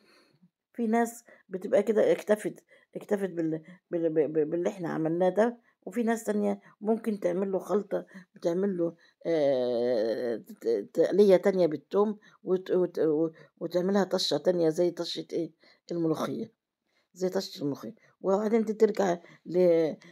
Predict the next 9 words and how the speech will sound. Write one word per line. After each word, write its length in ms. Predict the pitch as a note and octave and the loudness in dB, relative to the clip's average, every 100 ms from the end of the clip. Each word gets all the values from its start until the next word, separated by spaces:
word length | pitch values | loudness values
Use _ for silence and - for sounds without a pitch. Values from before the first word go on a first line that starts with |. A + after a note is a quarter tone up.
| _ - | _ -6
آه، 180 | D3+ C3+ | -2 -2
ل-، 460 | D#3+ D3+ E3+ D#3+ | -2 -2 -2 0
لذوق 320 | F3 D#3+ A3+ - | 0 6 6 6
كل، 580 | G#3+ F#3+ F3 D#3 C#3 | 2 4 2 2 -6
كل 260 | D3+ F#3+ F3+ | -4 -4 2
واحد. 380 | E3+ G3 F#3+ F3+ - - - | 2 2 0 -6 -8 -18 -6
هل 160 | G3 | -2
انت 200 | F#3 F3+ | -2 0
محتاج 520 | E3 D#3+ - F#3+ F3+ | 0 0 -2 0 0